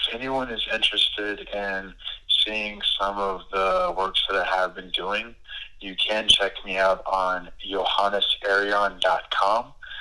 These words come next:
It has all my forums, any questions you need, and, uh, social medias. You can just access me there. That is J O H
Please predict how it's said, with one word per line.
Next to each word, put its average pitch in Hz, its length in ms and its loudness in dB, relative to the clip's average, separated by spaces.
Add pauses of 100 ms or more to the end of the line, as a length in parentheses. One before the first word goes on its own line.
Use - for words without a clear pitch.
(320)
It 92 80 0
has 90 220 4
all 98 120 2
my 90 120 0 (160)
forums, 110 380 4
any 95 100 -10
questions 95 540 4
you 95 80 -6
need, 101 340 -6 (640)
and, 92 380 4
uh, 90 220 6
social 92 360 4
medias. 98 400 -2 (300)
You - 220 -8
can - 120 -8
just - 240 2 (240)
access - 360 2 (120)
me 101 80 -10
there. 98 360 0 (360)
That 92 140 4
is 87 100 2
J 101 360 4
O 95 220 2
H 95 240 6